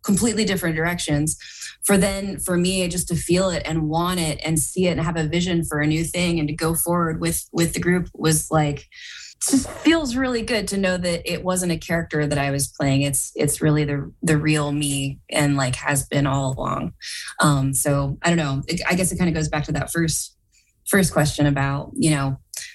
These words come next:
feeling a new kind of full circle appreciation for, for our thing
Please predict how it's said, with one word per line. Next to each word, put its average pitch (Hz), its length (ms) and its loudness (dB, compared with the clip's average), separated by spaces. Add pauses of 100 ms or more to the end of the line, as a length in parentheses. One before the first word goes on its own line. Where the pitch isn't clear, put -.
feeling 160 340 2
a 156 60 0
new 156 480 -2
kind 151 200 0
of 147 60 0
full 147 200 0
circle 143 340 0
appreciation 139 720 2
for, 131 240 0 (240)
for 135 340 2
our 135 320 0 (540)
thing 135 320 2